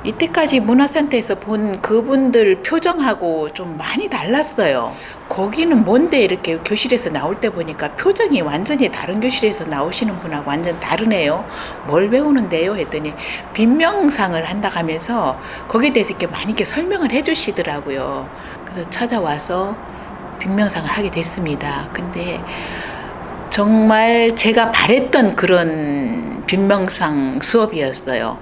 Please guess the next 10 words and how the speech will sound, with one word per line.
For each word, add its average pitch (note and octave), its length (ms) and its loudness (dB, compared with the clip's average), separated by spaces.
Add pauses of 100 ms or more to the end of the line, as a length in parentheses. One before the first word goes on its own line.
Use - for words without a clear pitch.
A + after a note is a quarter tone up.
(180)
뭔가 D#3 320 -4
차분해지고 A3+ 960 0
평화로워지고, A3+ 920 0 (840)
어, - 540 -8
정말 A3+ 340 4
잘 - 180 0
왔다는 F3 760 0 (760)
그런 F3 340 4
생각이 F#3 380 -2
들었습니다. C3+ 680 -2